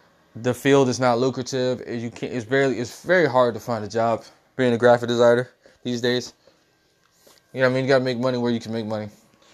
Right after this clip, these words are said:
But anyway, so, did not teach economics properly. All I did was learn fucking current events every day.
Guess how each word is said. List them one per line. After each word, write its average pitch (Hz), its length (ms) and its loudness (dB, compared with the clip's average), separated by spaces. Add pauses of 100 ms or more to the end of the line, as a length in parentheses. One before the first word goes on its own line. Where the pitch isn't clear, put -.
(840)
But 175 100 0
anyway, 117 280 0 (1160)
so, 110 340 2 (480)
did 143 120 -6
not 160 180 0
teach - 240 -6
economics 113 680 -6 (320)
properly. 101 480 -2 (300)
All 127 120 4
I 147 120 6
did 139 160 0
was 120 180 -4
learn 123 200 0
fucking 120 420 -8
current 139 260 -4
events 117 460 -6 (120)
every 127 200 -2
day. 101 220 -2